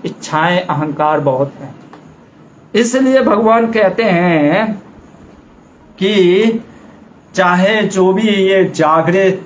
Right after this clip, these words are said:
स्वप्न या जो इतनी गहरी नींद के, इन सब से ऊपर उठ करके जो चौथा स्टेज है, उसमें मुझे, उसमें क्या करना है?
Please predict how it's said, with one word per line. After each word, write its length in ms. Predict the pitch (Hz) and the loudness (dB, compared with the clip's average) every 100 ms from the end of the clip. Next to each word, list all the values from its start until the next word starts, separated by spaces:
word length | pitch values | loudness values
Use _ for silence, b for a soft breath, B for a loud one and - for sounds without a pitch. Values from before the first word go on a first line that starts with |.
| - | -16
स्वप्न 420 | - 185 190 180 | -2 0 0 -2
या 600 | 175 156 156 185 180 160 | 0 0 0 2 2 2
जो 560 | 160 170 175 175 160 - - - - - - - - | 0 0 2 2 0 -6 -20 -20 -20 -20 -20 -20 -10
इतनी 340 | 160 - 175 180 | -10 -2 0 0
गहरी 380 | 151 160 165 180 | 0 -2 0 0
नींद 360 | 170 190 185 | 0 0 0
के, 540 | 175 190 180 170 165 202 | -2 0 0 2 0 -2
इन 380 | - - 180 | -6 -4 -2
सब 300 | 185 - 208 | -2 -2 -4
से 180 | 202 - | -2 -2
ऊपर 340 | 190 170 202 180 | 0 0 0 0
उठ 160 | 180 | 0
करके 320 | - 165 165 | -2 -6 -4
जो 180 | 170 175 | -4 -2
चौथा 580 | - - 147 156 - 220 | -2 0 0 0 -4 -4
स्टेज 420 | - - 165 156 | -4 -2 -2 -2
है, 260 | 139 127 - - - - - - - | -2 -4 -4 -14 -20 -20 -20 -20 -6
उसमें 420 | 160 156 165 202 | -4 -2 0 0
मुझे, 580 | 185 165 165 170 147 - - - - - - | 0 0 0 0 0 -4 -14 -20 -20 -20 -6
उसमें 420 | 165 160 190 220 | -6 -4 -2 -2
क्या 140 | 208 196 | 0 0
करना 400 | 190 180 175 160 | 2 0 0 0
है? 600 | 165 175 147 165 202 208 | 0 0 0 0 -2 -4